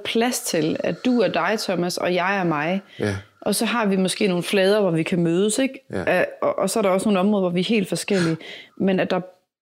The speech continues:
Speaker 1: faktisk er plads.
Speaker 2: Ja.
Speaker 1: Altså, hvor jeg synes nogle gange, at, at e-, vores egoer larmer jo simpelthen så meget, og
Speaker 2: Ja.
Speaker 1: gør, at vi ikke egentlig kan høre hinanden rigtigt. Og så gør det også, at vi, det bliver sådan snævert, ikke?
Speaker 2: Jo.
Speaker 1: Metaforisk tale, ikke? Vi, vi, vi,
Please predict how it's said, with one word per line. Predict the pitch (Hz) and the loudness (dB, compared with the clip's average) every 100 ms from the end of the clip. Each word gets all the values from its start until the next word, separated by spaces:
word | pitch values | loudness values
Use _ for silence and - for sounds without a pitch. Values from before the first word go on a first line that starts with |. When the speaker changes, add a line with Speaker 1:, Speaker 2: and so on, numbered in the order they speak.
| _ | _
Speaker 1:
faktisk | - - - 208 226 254 220 - | -10 -8 -4 -2 0 -2 -2 -2
er | - | -4
plads. | - - 202 208 - - - _ | -4 0 0 0 -2 -8 -12 _
Speaker 2:
Ja. | - 90 - _ _ | -8 -8 -10 _ _
Speaker 1:
Altså, | 196 196 | -2 2
hvor | |
jeg | 196 | 2
synes | 190 220 | 2 0
nogle | 220 208 | 0 2
gange, | 202 | 2
at, | 196 - | 0 0
at | 180 175 - _ _ _ | -4 -6 -12 _ _ _
e-, | - - 202 208 | -2 2 2 2
vores | 175 175 180 - | 2 0 -2 0
egoer | 208 233 254 214 160 | 2 2 2 2 2
larmer | 165 156 151 233 233 | 2 2 2 2 2
jo | 147 151 | 0 0
simpelthen | 185 180 185 | 0 0 2
så | 180 | 0
meget, | 151 165 214 | 2 2 0
og | - 170 | 0 0
Speaker 2:
Ja. | 175 165 | -2 -2
Speaker 1:
gør, | 180 208 | 0 2
at | 190 | 2
vi | 175 | 2
ikke | 208 208 - _ - - - | 0 -2 -16 _ -20 -20 -2
egentlig | 226 202 175 165 | 2 4 2 0
kan | 170 | 0
høre | 180 180 208 214 - - - | 2 2 0 -2 -10 -6 0
hinanden | 185 175 202 | 4 4 4
rigtigt. | 202 202 - | 4 2 0
Og | 180 | 0
så | 214 | 0
gør | 190 202 | 2 4
det | 196 | 4
også, | 202 | 4
at | 185 | 2
vi, | 190 185 - | 2 0 -2
det | 202 | 0
bliver | 185 | 0
sådan | 185 202 | 0 0
snævert, | 190 - 247 254 107 85 | 0 0 0 2 2 2
ikke? | 247 262 143 | 0 0 -4
Speaker 2:
Jo. | 110 - _ _ | -6 -6 _ _
Speaker 1:
Metaforisk | 185 185 202 233 202 170 | -2 0 0 2 0 0
tale, | - 180 185 | 0 0 2
ikke? | 226 226 208 | 2 2 2
Vi, | 208 | 2
vi, | 196 196 | 2 2
vi, | 208 | 0